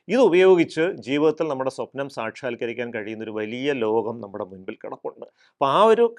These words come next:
ഘട്ടം എത്തുന്നത് വരെ നമ്മുടെ തലച്ചോറിന് കേടുവരാതെ സംരക്ഷിക്കുക എന്നുള്ളതാണ് ഓരോ വിദ്യാർത്ഥിയും ചെയ്യേണ്ടത്. അതിൽ ലഹരി വസ്തുക്കളുടെയോ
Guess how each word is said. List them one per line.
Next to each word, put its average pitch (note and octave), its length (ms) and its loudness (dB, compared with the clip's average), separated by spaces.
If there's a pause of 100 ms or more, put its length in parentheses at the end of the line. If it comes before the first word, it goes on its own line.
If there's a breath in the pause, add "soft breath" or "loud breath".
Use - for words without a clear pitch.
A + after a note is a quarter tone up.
ഘട്ടം F#3 300 0
എത്തുന്നത് D#3 360 -2
വരെ A2 300 -6 (300)
നമ്മുടെ C3+ 300 -2
തലച്ചോറിന് F3 600 0 (140)
കേടുവരാതെ C3 800 0 (220)
സംരക്ഷിക്കുക C#3+ 800 -4
എന്നുള്ളതാണ് A2 600 -4
ഓരോ A2+ 260 -4
വിദ്യാർത്ഥിയും G#2 560 -8
ചെയ്യേണ്ടത്. G2 500 -16 (340)
അതിൽ D#3 240 0
ലഹരി C#3+ 320 2
വസ്തുക്കളുടെയോ A#2 800 -4